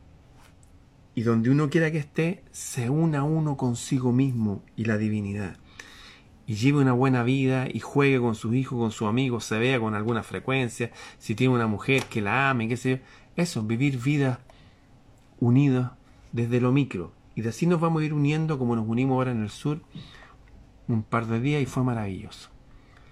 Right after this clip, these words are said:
Eso, queridos amigos, la verdadera unión no se da entre iguales.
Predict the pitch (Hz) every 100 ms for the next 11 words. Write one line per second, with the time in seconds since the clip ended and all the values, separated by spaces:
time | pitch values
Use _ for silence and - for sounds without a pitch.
0 | - - - - - - - - 127 113
1 | 110 104 101 95 85 90 - - 104 98
2 | 101 110 120 113 110 123 131 143 - -
3 | - - - - - - - - - 117
4 | 127 127 127 120 120 131 123 127 120 90